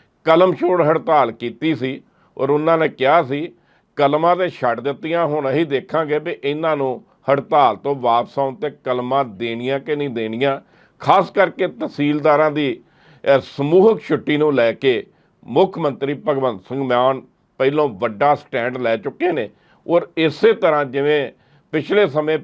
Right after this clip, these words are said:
ਪੀ ਸੀ ਐਸ ਅਧਿਕਾਰੀਆਂ ਨੇ ਸਮੂਹਕ ਛੁੱਟੀ ਲਈ ਸੀ ਤੇ ਉਦੋਂ ਵੀ ਮੁੱਖ ਮੰਤਰੀ ਭਗਵੰਤ ਸਿੰਘ ਮਾਨ ਨੇ ਬੜਾ ਸਖਤ ਅਲਟੀਮੇਟਮ ਦਿੱਤਾ ਸੀ ਵੀ ਜੇ ਇੰਨੇ ਵਜੇ ਤੱਕ ਹੜਤਾਲ ਖਤਮ ਨਾ ਕੀਤੀ,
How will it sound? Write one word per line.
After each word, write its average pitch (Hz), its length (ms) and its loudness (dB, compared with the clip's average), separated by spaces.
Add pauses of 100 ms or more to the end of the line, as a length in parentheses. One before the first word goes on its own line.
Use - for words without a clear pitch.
(160)
ਪੀ 147 160 -4
ਸੀ 165 240 -4
ਐਸ 175 220 2 (180)
ਅਧਿਕਾਰੀਆਂ 139 720 0
ਨੇ 139 220 0 (400)
ਸਮੂਹਕ 170 460 2
ਛੁੱਟੀ 151 360 -4
ਲਈ 131 260 0
ਸੀ 147 180 -6
ਤੇ 143 240 -2 (100)
ਉਦੋਂ 127 320 0
ਵੀ 113 240 -4 (400)
ਮੁੱਖ 156 400 0
ਮੰਤਰੀ 151 380 -2 (160)
ਭਗਵੰਤ 135 360 0
ਸਿੰਘ 143 220 -2
ਮਾਨ 127 280 2
ਨੇ 143 120 -2
ਬੜਾ 135 280 0
ਸਖਤ - 680 -2 (240)
ਅਲਟੀਮੇਟਮ 165 680 0
ਦਿੱਤਾ 135 340 0
ਸੀ 117 280 -6 (340)
ਵੀ 127 120 -6
ਜੇ 139 300 0 (100)
ਇੰਨੇ 147 340 0
ਵਜੇ 139 280 0
ਤੱਕ 135 360 -4
ਹੜਤਾਲ 123 840 0 (420)
ਖਤਮ 185 380 0
ਨਾ 175 140 0
ਕੀਤੀ, 127 540 -8